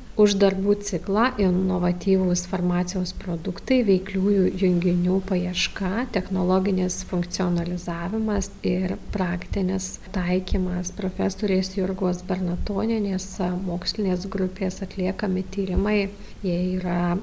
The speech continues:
pačio aukščiausio tarptautinio lygio.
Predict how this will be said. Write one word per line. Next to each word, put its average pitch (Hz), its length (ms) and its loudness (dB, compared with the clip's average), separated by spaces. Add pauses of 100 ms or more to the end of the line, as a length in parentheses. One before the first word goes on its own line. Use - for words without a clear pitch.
(140)
pačio 185 540 -2
aukščiausio 190 680 -2
tarptautinio 190 800 0
lygio. 185 540 4